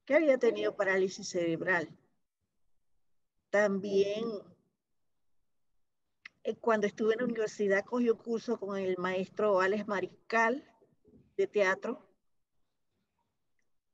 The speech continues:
Y casi hasta cambio mi carrera de agronomía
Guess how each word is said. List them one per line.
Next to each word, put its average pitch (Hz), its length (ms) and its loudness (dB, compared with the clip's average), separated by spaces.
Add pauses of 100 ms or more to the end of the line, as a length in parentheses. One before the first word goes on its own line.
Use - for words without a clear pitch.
(120)
Y 208 540 -6
casi 277 260 2
hasta 330 260 0
cambio 277 340 0
mi 269 120 -6
carrera 233 540 0
de 247 80 -2
agronomía 208 800 -2